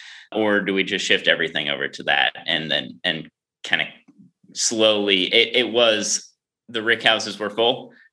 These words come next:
but stopped down production and slowly sold off all that inventory over that time. And so, yeah, I mean, the consumer was very different,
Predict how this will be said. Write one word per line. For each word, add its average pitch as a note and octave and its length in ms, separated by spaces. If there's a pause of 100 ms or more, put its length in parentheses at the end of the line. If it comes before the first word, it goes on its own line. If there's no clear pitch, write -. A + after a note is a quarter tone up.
(120)
but G2+ 340 (120)
stopped F#2 360
down G2 460
production F#2+ 480
and F2 120
slowly F2 380
sold E2+ 280
off E2 220 (120)
all E2+ 160
that D#2+ 180
inventory D#2 560
over C#2+ 200
that - 220
time. D2 320
And C#2 140
so, G#2 300 (420)
yeah, C3 240
I A2+ 40
mean, A#2 400 (560)
the C3 160
consumer C#3 420
was - 280 (200)
very G#2+ 720
different, D#2+ 520